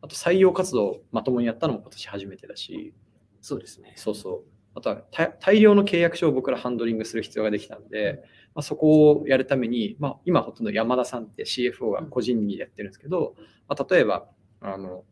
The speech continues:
Speaker 1: 顧問弁護士を、
Speaker 2: うん。
Speaker 1: エーエムティーさんっていう、まあ、日本の四大事務所っていうのの一社にちょっと変えさせていただいて、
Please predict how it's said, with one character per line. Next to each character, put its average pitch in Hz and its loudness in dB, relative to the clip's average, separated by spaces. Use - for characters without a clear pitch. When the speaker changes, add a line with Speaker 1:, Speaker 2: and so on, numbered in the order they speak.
Speaker 1:
顧 143 -2
問 160 8
弁 156 4
護 131 -2
士 - -8
を、 - -16
Speaker 2:
う 208 -8
ん。 170 -10
Speaker 1:
エ 127 0
ー - 4
エ 131 2
ム 127 -2
テ 123 -6
ィ - -4
ー - -4
さ - -14
ん - -18
っ - -20
て - -10
い 120 4
う、 - -6
ま 127 -4
あ、 - -2
日 123 -2
本 160 0
の 110 0
四 123 -2
大 127 6
事 127 -8
務 123 -2
所 - -8
っ - -20
て 208 -6
い - -4
う 104 -6
の 98 -8
の 98 -16
一 - -12
社 - -8
に 135 -2
ち - -16
ょ - -12
っ - -12
と - -18
変 110 -2
え - -8
さ 104 -6
せ - -10
て 101 -6
い 101 -6
た 104 -2
だ 98 -2
い 95 -8
て、 175 -2